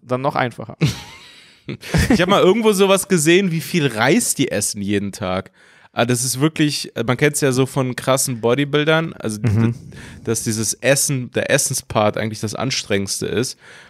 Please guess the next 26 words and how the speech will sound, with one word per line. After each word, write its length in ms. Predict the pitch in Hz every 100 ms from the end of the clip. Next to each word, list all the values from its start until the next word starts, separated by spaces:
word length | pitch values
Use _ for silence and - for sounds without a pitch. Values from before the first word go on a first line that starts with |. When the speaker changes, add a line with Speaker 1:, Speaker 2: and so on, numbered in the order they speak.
| _
Speaker 2:
Und 160 | 104 107
die 40 |
f-, 220 | 117 - -
also 200 | 107 107
die 100 | 107
müssen 300 | 113 131 135
ja 140 | 113
wirklich 260 | 120 - 113
so 480 | - 113 107 104 - _ _ _ _ -
einfach 180 | 110 -
kiloweise 1300 | - - 151 151 139 113 117 120 123 120 120 - -
Essen 380 | 120 - 127 90
in 140 | 98
diesen 260 | 113 107 98
Körper 420 | 110 120 120 104
reintun, 520 | 92 95 - 95 95 - - - -
damit 260 | 104 107
sie 120 | -
sich 180 | 107 107
das 240 | - 117 -
so 280 | 110 107 -
aufbewahren. 460 | - - 113 92
Also 100 | 101
das 180 | 110 107
ist 160 | 113 117
wirklich 460 | 113 110 110 -